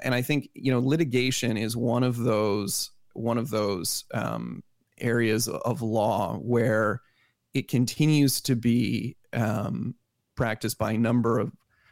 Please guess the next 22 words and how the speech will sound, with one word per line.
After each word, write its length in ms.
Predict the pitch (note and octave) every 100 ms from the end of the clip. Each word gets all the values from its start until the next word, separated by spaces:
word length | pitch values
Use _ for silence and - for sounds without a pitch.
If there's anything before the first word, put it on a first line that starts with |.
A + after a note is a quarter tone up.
| _
of 60 | -
sort 160 | A#2
of 120 | G#2+ -
idiosyncratic, 1200 | C3 B2+ B2+ - A#2 A#2 - A2 G#2+ G#2+ - - _ _ _
um, 580 | A2 A1 A1+ A1+ A1 - - _ _ _ - - -
it 100 | G#2
just 300 | C#3+ B2+ -
completely 680 | B2 A#2+ C3+ C3+ B2 A2+
out 180 | B2 B2+ -
there 500 | A#2 G#2+ G2 A2+ - _ _ _ _
practice 420 | - A2+ - G#2+
methods 500 | A#2 - - - - -
that 260 | A#2 A2 -
are 400 | A2+ G#2+ G#2+ -
largely 420 | B2 B2+ B2+ B2
still 240 | A#2 - A#2
based 380 | B2 A2 - A#2
on 140 | G#2+
some 200 | - B2
pretty 440 | - C#3 C3 A#2+
outdated 540 | A2+ A2+ - A2+ A2+ A#2+
notions 760 | A2 A2 - G2+ E2 G2+ -